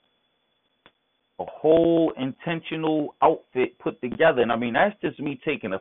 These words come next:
fucking guess in the dark. That's without even getting into any, uh, research or looking for anything to prove a conspiracy. It's just like, hold up. Two thousand and something years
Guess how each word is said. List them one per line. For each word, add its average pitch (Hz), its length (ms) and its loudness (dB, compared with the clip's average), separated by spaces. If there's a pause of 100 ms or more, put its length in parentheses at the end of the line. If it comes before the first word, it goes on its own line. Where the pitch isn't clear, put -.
fucking 92 420 -4
guess 113 260 2
in 104 80 -8
the 87 100 -6
dark. 107 340 0 (360)
That's 135 220 -2
without 117 380 2
even 110 260 -6
getting 104 240 -4
into 107 240 -8
any, 101 380 -8 (360)
uh, 92 140 -2
research 123 720 -2 (340)
or - 80 -8
looking 110 340 -6
for - 80 -6
anything 110 360 -6
to 90 80 -10
prove 135 400 -8
a 107 40 -6
conspiracy. 117 840 -6 (240)
It's 143 140 -8
just 147 160 -8
like, 139 240 -6
hold 160 320 0
up. 143 260 2 (1300)
Two 160 320 -8 (220)
thousand 143 800 2
and 95 200 -8 (140)
something 135 460 0
years 143 420 0